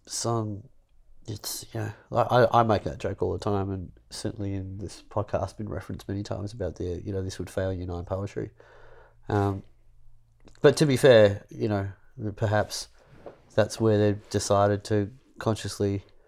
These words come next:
pitch most songs, because most people don't get past you nine poetry. And, and, and I mean, what I mean by that is, like, you might study,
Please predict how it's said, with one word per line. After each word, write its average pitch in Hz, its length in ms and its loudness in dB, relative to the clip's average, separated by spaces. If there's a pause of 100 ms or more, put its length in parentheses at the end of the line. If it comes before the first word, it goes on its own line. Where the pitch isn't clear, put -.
(640)
pitch - 280 -2
most 104 240 0
songs, 101 300 -2
because 98 500 -6
most 95 300 -4
people 101 400 -6
don't 95 160 -4
get 92 180 -8
past 110 260 -2
you 101 100 -6
nine 92 180 -8
poetry. 101 420 -8 (1500)
And, 175 140 10
and, 190 220 8
and 170 160 10
I 151 160 10
mean, 147 200 8
what 135 200 12
I - 20 12
mean 123 160 8
by 110 140 10
that 104 160 8
is, 101 140 2
like, 101 220 6 (400)
you 123 140 0
might 120 240 6
study, 107 540 4